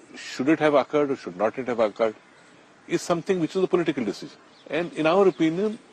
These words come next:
this was something which was in sync with the law. There will be, of course, different point of view. Every judgment carries a different point of view. That's what a debate is about.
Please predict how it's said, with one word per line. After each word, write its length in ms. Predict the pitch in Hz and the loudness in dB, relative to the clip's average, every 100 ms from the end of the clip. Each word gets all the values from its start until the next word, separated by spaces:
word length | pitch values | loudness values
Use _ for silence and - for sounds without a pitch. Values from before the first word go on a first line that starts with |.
| - - | -20 -10
this 180 | 131 - | -10 -4
was 120 | 147 | -2
something 440 | - 131 - 175 | -2 -4 -4 -4
which 200 | 147 131 | -4 -4
was 320 | 143 156 - - _ | -2 -2 -4 -16 _
in 160 | - 123 | -12 -12
sync 340 | - 139 139 | -6 -4 -4
with 180 | 120 110 - - - _ - - _ | -2 -4 -4 -20 -20 _ -20 -20 _
the 80 | - | -8
law. 240 | 90 110 - | -2 -2 0
There 180 | 123 | 2
will 140 | 107 123 | 2 4
be, 80 | 151 | 2
of 120 | 139 | 2
course, 160 | 147 139 | 0 -2
different 320 | 131 147 135 | -4 -8 -6
point 220 | 143 131 | -6 -4
of 60 | 139 | -4
view. 220 | 135 151 - | -4 -6 -6
Every 240 | 92 147 | 0 0
judgment 400 | 127 127 147 151 | 2 0 0 0
carries 260 | 139 139 139 | 2 2 2
a 60 | |
different 300 | 135 - 135 | -2 -6 -6
point 200 | 131 127 | -4 -4
of 80 | 127 | -6
view. 220 | 123 127 - - - - - - - - | -6 -8 -12 -20 -20 -20 -20 -20 -20 -4
That's 220 | 127 - | -2 2
what 140 | 160 | 0
a 40 | 151 | 2
debate 300 | 123 147 160 | 4 4 6
is 100 | 147 | 4
about. 300 | 135 143 | 4 2